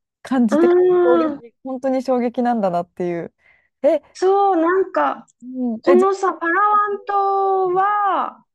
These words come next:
Speaker 2: このマニラからね、一時間半ぐらい離れてて、
Speaker 1: うん。
Speaker 2: 離れた島で、エルニドっていう北の町がすごい多分ね、有名なんだよね、観光地として。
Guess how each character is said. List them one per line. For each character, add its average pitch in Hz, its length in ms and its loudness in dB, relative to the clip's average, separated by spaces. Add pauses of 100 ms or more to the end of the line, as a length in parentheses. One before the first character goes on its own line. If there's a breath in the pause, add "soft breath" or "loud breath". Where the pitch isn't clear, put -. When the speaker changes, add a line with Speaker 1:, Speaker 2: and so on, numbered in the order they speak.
(160)
Speaker 2:
こ 302 100 -2
の 285 100 2
マ 269 160 0
ニ 403 160 -4
ラ 392 160 -2
か 294 140 -2
ら 240 100 -4
ね、 214 200 -8
一 294 180 -4
時 349 120 -2
間 320 200 -2
半 320 200 0
ぐ 311 80 0
ら 262 100 0
い 247 40 -6
離 262 260 -6
れ 262 160 -4 (240)
て 254 100 -2
て、 196 420 -4 (180)
Speaker 1:
う 247 40 -6
ん。 - 20 -4
Speaker 2:
離 254 160 0
れ 262 80 -4
た 254 120 -4
島 - 180 -12 (220)
で、 247 360 -4 (180)
エ 269 120 0
ル 330 100 0
ニ 359 180 0
ド 320 140 0
っ 285 80 -10
て 226 120 -8
い 208 80 -4
う 220 60 -14
北 311 280 -4
の 302 100 0
町 294 300 -2
が 226 100 -6
す 269 140 -8
ご 277 160 0
い 269 100 -8
多 262 140 -2
分 220 180 -6
ね、 196 140 -6
有 247 200 0
名 240 220 -2
な 233 140 -2
ん 220 60 -6
だ 208 60 -4
よ 190 60 -4
ね、 196 220 -6
観 233 260 -6
光 226 260 -4
地 - 60 -14
と 208 140 -6
し 233 180 -12
て。 - 240 -10